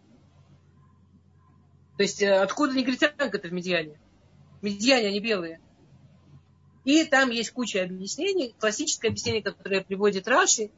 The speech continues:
это что черными называли очень красивых людей, типа «тьфу, тьфу на тебя». Вот, э, ка-, и Ра-, и Раши там говорит, что как,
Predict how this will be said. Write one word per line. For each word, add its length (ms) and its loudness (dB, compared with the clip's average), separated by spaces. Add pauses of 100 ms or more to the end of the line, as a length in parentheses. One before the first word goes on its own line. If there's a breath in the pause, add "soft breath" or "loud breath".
(280)
это 300 -6
что 220 2
черными 520 2
называли 680 2 (260)
очень 280 2
красивых 520 -2
людей, 320 -2
типа 340 -2
«тьфу, 260 -6
тьфу 260 -6
на 100 2
тебя». 360 -2 (640)
Вот, 140 0 (140)
э, 220 4
ка-, 220 4
и 40 4
Ра-, 120 2
и 100 2
Раши 260 2
там 160 0
говорит, 200 -2
что 80 -6
как, 160 2